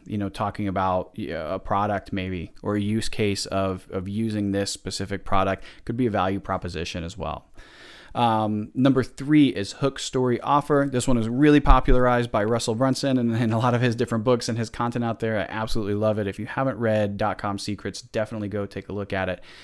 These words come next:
Um, hook, story, offer is about getting somebody to, you're, you're capturing their attention by a hook. You're making a big, bold statement. It's compelling. It catches them off guard. In fact, it's so,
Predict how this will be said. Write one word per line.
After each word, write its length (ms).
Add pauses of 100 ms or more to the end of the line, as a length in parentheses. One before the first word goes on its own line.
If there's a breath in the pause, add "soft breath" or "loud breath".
(300 loud breath)
Um, 360
hook, 220
story, 340
offer 580
is 300
about 560
getting 480
somebody 460
to, 500
you're, 160
you're 220
capturing 580
their 120
attention 540 (300)
by 160
a 140
hook. 300
You're 60
making 300
a 80
big, 420
bold 300
statement. 420
It's 120
compelling. 680 (260 loud breath)
It 160
catches 320
them 140
off 180
guard. 360
In 100
fact, 240
it's 160
so, 640